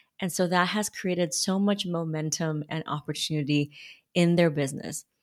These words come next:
And like I said, unless you have a patent or something that's, that's, you know, being filed with the trademark office and it's a actual legal patent, they're really, the legal barrier to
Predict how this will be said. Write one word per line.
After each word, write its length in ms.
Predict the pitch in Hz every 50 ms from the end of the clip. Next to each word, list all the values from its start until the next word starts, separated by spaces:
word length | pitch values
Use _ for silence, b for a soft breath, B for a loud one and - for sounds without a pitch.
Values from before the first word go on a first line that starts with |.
| - -
And 340 | 175 180 170 170 170 156 -
like 160 | 170 165 -
I 120 | 170 165
said, 320 | 160 - - 175 160 170 - -
unless 500 | 175 165 165 170 165 175 180 - - -
you 100 | 185 180
have 340 | 185 170 160 160 143 131 - _ _ _ _ _ -
a 60 | 202
patent 500 | 202 - - - 196 - - 202 180 175
or 140 | - 170 170
something 440 | - - 180 175 160 - 160 160 156
that's, 240 | 139 139 143 - - -
that's, 320 | - 139 139 - - - - _ _ _ _ _ _
you 140 | - 165 147
know, 100 | 147 147 - _ -
being 220 | 165 160 156 156
filed 420 | - - 160 160 170 165 160 147 151
with 160 | 147 147 -
the 80 | 135
trademark 520 | - - - 240 247 240 240 226 214 202 -
office 400 | - 185 185 - - 180 180 -
and 120 | - 151 147
it's 240 | 147 - - - B B B B B B B B B -
a 180 | 170 165 - -
actual 380 | - 147 165 - - 185 180 170
legal 260 | 160 170 160 170 156
patent, 540 | 156 - - 170 165 - 180 196 196 - - b b b b b b b -
they're 120 | 180 185 185
really, 340 | 202 247 359 427 440 381 233
the 140 | - 190
legal 260 | 175 196 220 220 311 254
barrier 420 | - 165 165 190 214 208 185 170
to 440 | - - - 180 170 165 165 151